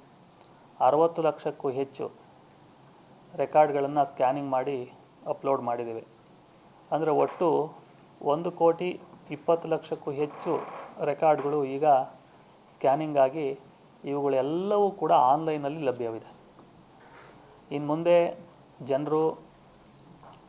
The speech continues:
ಈ ಸ್ಕ್ಯಾನ್ಡ್ ದಾಖಲೆಗಳನ್ನೇ ಸರ್ಕಾರಿ ಕಚೇರಿಗಳಿಗೆ, ಕೋರ್ಟ್‌ಗಳಿಗೆ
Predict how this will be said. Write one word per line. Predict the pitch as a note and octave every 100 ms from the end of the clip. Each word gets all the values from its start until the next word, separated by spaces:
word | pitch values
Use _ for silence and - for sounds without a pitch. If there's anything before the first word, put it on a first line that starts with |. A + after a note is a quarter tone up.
| - - - - -
ಈ | D3+ D3+ C#3 C3 - -
ಸ್ಕ್ಯಾನ್ಡ್ | - - C3+ D#3+ D#3+ B2+ - - - - - - - - - - - - - C3
ದಾಖಲೆಗಳನ್ನೇ | C3+ D#3+ D3+ C#3+ C3+ D3+ E3 - - - - - - -
ಸರ್ಕಾರಿ | - C3 C3+ D3+ D#3 D#3 D3+ - - - - - - -
ಕಚೇರಿಗಳಿಗೆ, | C3+ C3 D3 C#3 C3+ C3 D3 D3+ - - - - -
ಕೋರ್ಟ್‌ಗಳಿಗೆ | - D3 D#3 D3+ C#3 C3+ C#3+ D3